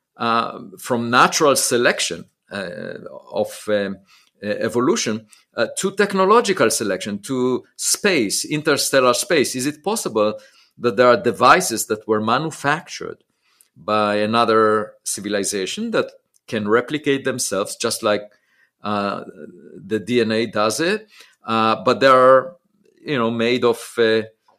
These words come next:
technological equipment that was designed to behave this way and is using the raw materials that such devices fra-, find on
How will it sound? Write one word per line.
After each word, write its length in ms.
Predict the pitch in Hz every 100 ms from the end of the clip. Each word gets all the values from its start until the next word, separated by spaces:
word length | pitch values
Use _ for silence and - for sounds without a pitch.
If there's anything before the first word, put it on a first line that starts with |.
| _ _ _ - - -
technological 640 | - 123 113 107 113 113
equipment 540 | 110 - 113 147 214 220
that 200 | 190 -
was 140 | 98
designed 560 | 113 101 113 120 135 - _ -
to 80 | 120
behave 400 | 143 196 208 113
this 240 | 113 -
way 220 | 101 107
and 180 | 139 113 _ - _
is 180 | 127 123
using 380 | 147 139 143 135
the 120 | 117
raw 260 | 113 120 135
materials 800 | 135 - 202 240 123 95 98 -
that 180 | 110 110 _ _ -
such 320 | - 127 -
devices 580 | 113 101 107 104 113 -
fra-, 500 | - - 104 107 -
find 380 | - 113 110 107
on 260 | 107 104